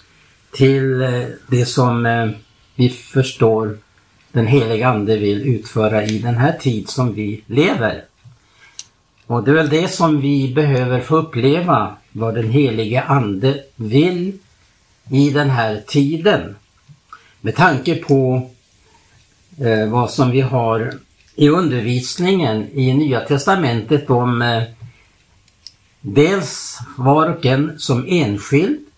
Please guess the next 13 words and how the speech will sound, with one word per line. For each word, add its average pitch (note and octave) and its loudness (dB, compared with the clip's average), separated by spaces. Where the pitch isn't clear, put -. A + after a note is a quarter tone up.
som - 0
är D3+ 0
kallad C#3+ 0
att, B2+ 0
eh, A#2+ 2
vara A#2+ 0
ett D#3 0
tempel. C#3+ -2
Vår A2+ 0
kropp E3 -2
är A2+ 2
ett G#2+ -6
tempel F3+ 0